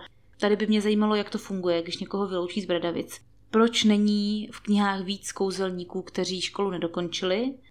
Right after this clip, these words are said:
a nesmí kouzlit? V podstatě my známe jenom Hagrida. Přitom třeba Fred and George,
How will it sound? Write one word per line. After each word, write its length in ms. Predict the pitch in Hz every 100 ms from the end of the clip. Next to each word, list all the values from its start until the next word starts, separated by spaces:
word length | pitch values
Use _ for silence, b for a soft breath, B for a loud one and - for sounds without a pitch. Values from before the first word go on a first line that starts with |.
| -
a 260 | 185 180
nesmí 340 | 185 - 214 208
kouzlit? 520 | 180 175 160 156 -
V 40 |
podstatě 420 | - 196 196 208
my 160 | 202 196
známe 320 | 185 190 190
jenom 240 | 190 196 190
Hagrida. 520 | 180 180 175 165 - - -
Přitom 320 | 220 226 214
třeba 260 | - 208
Fred 300 | 214 226 202
and 220 | - 233 233
George, 540 | 175 165 208 - -